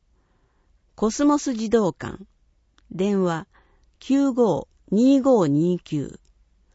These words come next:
お話の会、将棋クラブ。大宮児童館、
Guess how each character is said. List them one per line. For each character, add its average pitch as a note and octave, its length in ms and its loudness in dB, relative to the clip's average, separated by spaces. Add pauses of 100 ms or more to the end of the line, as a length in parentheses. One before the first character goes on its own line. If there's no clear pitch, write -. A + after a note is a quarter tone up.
(480)
お F3+ 80 -2
話 C#4 480 0
の A3+ 160 -2
会、 E3+ 360 -8 (300)
将 B3+ 320 0
棋 A3 180 -6
ク - 120 -8
ラ C#3 160 -8
ブ。 - 160 -16 (1160)
大 C4+ 200 4
宮 C#4+ 300 6
児 A3+ 140 -6
童 A3 200 2
館、 - 320 -12